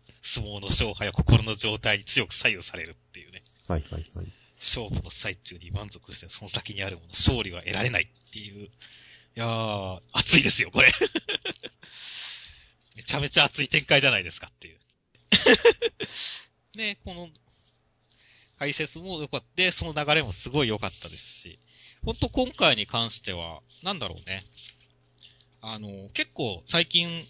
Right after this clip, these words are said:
Speaker 1: 少年誌とかも、能力バトルものとかが多いじゃないですか。
Speaker 2: まあそうですね。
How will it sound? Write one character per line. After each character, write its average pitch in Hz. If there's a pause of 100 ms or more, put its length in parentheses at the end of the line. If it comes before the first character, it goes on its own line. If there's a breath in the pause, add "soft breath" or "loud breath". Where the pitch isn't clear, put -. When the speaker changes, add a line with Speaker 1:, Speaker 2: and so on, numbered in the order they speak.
Speaker 1:
少 180
年 180
誌 -
と -
か 90
も、 85 (460)
能 190
力 240
バ 202
ト 208
ル 196
も 180
の 185
と 254
か -
が 95
多 123
い -
じ 107
ゃ 90
な 85
い 82
で 80
す -
か。 - (500)
Speaker 2:
ま 117
あ 85
そ 78
う -
で -
す -
ね。 98